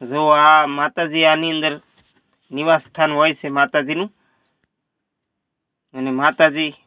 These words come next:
બાળ બ્રહ્મચારી છે. જો મિત્રો, આ શંકર ભગવાનનું મંદિર છે આપણે આ. અને આ મંદિર નવું બને છે વાઘેશ્વરી માતાજીનું. અ,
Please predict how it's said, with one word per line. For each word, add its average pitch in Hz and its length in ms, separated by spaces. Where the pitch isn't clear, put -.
બાળ 160 200
બ્રહ્મચારી 151 600
છે. 185 240
જો 147 220
મિત્રો, 143 300
આ 143 160
શંકર 143 420
ભગવાનનું 139 480
મંદિર 139 260
છે 135 140
આપણે 131 340
આ. 123 120
અને 127 220
આ 170 260
મંદિર 160 380
નવું 151 400
બને 170 240
છે 147 180
વાઘેશ્વરી 147 600
માતાજીનું. 143 680
અ, 131 60